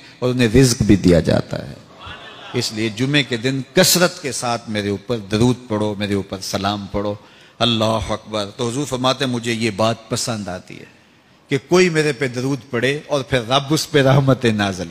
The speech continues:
کرے۔" اللہ اکبر۔ حضرت ابی بن کعب کہتے ہیں، میں نے حضور سے کہا، "حضور، میں چوتھا حصہ آپ پہ درود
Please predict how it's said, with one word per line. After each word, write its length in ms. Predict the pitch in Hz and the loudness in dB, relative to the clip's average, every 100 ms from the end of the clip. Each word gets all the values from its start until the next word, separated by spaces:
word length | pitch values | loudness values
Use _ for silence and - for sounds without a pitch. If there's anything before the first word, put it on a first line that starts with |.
| - | -12
کرے۔" 260 | 98 95 95 - - - - - | -16 -16 -18 -20 -20 -20 -20 -6
اللہ 280 | 127 123 107 | -2 -2 0
اکبر۔ 420 | 107 98 95 104 110 | -2 -2 -8 -4 -2
حضرت 340 | 139 160 - 139 147 - - - | 0 0 2 2 2 -4 -6 0
ابی 320 | 131 151 175 | 4 6 6
بن 200 | 151 143 | 4 -2
کعب 340 | 143 135 117 | 0 0 -2
کہتے 280 | 123 110 127 | -4 -4 -4
ہیں، 60 | 120 | -4
میں 120 | 131 | -2
نے 80 | 135 | 0
حضور 340 | 120 117 151 | 0 0 -2
سے 160 | - 131 | -2 -4
کہا، 160 | 117 | -4
"حضور، 340 | 117 110 139 143 147 - - - _ _ _ - | -2 -2 0 0 -2 -6 -20 -20 _ _ _ -4
میں 540 | 135 160 170 160 160 139 - - _ _ _ _ | 2 4 4 2 0 -4 -12 -20 _ _ _ _
چوتھا 440 | - 208 208 - 180 | -2 -2 0 -2 -2
حصہ 220 | 143 170 | -4 -2
آپ 280 | 143 131 - | 0 -2 -2
پہ 80 | 143 | -4
درود 280 | 123 143 | -2 -4